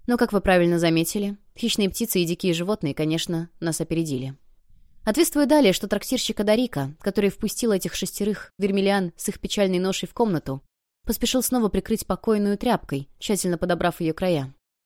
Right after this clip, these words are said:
Он приказал мужчинам молчать, из чего я делаю вывод, что даже если не они убили мою мать своими руками, то наверняка знали, кто причинил ей смерть. А значит, могли сделать нечто большее, чем возложить руки мне на лоб в знак благословения со словами «что свет успокоит мою утрату».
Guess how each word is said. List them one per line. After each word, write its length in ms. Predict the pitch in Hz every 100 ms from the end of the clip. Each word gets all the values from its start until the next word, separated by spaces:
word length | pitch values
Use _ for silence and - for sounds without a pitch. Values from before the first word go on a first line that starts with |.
| -
Он 120 | 247
приказал 320 | 247 277 320
мужчинам 360 | 285 247 269 262
молчать, 540 | 240 240 294 208 - - -
из 100 | 208
чего 200 | - 220
я 100 | 202
делаю 300 | 202 208 196
вывод, 260 | 233 170
что 180 | - -
даже 260 | 180 202 185
если 300 | 185 175 185
не 160 | 185
они 240 | 185 196 240
убили 360 | 180 160 180
мою 220 | 170 170 170
мать 220 | 185 175
своими 320 | - 170 170
руками, 500 | 170 202 220 143 139 -
то 80 | 196
наверняка 380 | 190 190 -
знали, 300 | 185 214 196
кто 180 | 151 -
причинил 400 | 160 165 180 170
ей 160 | 165 175
смерть. 460 | - 196 - - - - - _
А 120 | 208
значит, 260 | 196 214 -
могли 240 | 185 180
сделать 400 | 170 190 185 -
нечто 240 | 185 - 175
большее, 540 | 208 196 - 139 147 -
чем 180 | - 185
возложить 440 | 170 180 175 165
руки 240 | 202 185 160
мне 160 | 165
на 100 | 160
лоб 220 | 160 180
в 40 | 160
знак 280 | 160 165 165
благословения 800 | 165 160 170 156 170 165 156 156
со 140 | -
словами 480 | - 160 160 160 156 _ _
«что 160 | - 208
свет 320 | - 180 175
успокоит 560 | 170 - 160 165 160 165
мою 220 | 160 160
утрату». 440 | 170 156 135 139